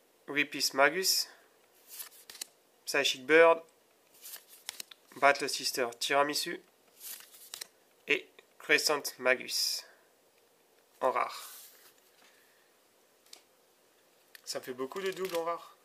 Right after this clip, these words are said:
Hop.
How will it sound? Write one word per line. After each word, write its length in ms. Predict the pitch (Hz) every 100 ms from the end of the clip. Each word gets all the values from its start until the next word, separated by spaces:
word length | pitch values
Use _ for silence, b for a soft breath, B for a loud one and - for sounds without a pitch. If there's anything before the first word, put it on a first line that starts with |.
| _ _ - - - - - - - - - - - - - - - - - - - 160
Hop. 300 | 156 -